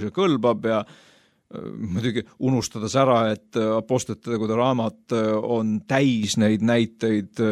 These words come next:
nägemustest ja ilmutustest, inglid ilmuvad, Jeesus ilmub ja nii edasi. Ja siis keegi vana, vanem pastor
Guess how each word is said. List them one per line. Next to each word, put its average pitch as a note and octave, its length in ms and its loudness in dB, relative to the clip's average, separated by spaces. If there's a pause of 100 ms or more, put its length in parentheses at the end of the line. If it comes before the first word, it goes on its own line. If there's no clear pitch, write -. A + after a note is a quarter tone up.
nägemustest A2 760 0
ja A2+ 80 4
ilmutustest, G#2+ 760 -2
inglid A2 380 4
ilmuvad, A2 500 2
Jeesus A2+ 440 2
ilmub G#2+ 340 0
ja A2+ 80 -2
nii A2+ 100 0
edasi. G#2+ 300 -2 (800)
Ja A2 1040 2
siis A#2 300 0 (540)
keegi A#2 360 -2
vana, D3 220 0 (380)
vanem B2+ 320 0
pastor B2 420 -2